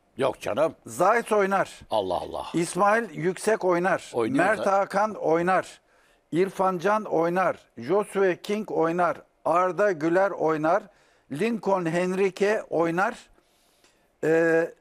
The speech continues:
Speaker 2: etti sekiz. Bu sekiz oyuncudan Joshua King'i ve Lincoln'u daha yeni transfer etmişsin. Senin elinde sekiz tane o böl-, o, o pozisyonda oynayacak oyuncu varken sen bir de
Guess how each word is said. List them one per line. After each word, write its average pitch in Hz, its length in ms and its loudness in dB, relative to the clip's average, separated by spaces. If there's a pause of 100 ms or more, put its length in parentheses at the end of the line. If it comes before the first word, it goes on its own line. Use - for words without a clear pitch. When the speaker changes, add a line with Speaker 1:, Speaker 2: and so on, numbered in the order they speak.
(1400)
Speaker 2:
etti 196 400 -2
sekiz. - 680 -2 (400)
Bu 214 180 -2
sekiz 247 440 0
oyuncudan 185 720 -2 (160)
Joshua 208 520 0
King'i 214 600 -4
ve 214 300 2 (100)
Lincoln'u 208 560 -2
daha 190 200 4
yeni 202 320 0
transfer 147 480 -4
etmişsin. 104 600 -10 (640)
Senin 254 400 0
elinde 214 460 2
sekiz 196 500 -2
tane 185 320 0
o 220 380 0
böl-, 190 280 4
o, 240 160 2 (280)
o 233 60 2
pozisyonda 196 640 0
oynayacak 190 520 2
oyuncu 185 380 2
varken 190 340 0
sen 202 340 -2
bir 294 120 -2
de 214 160 0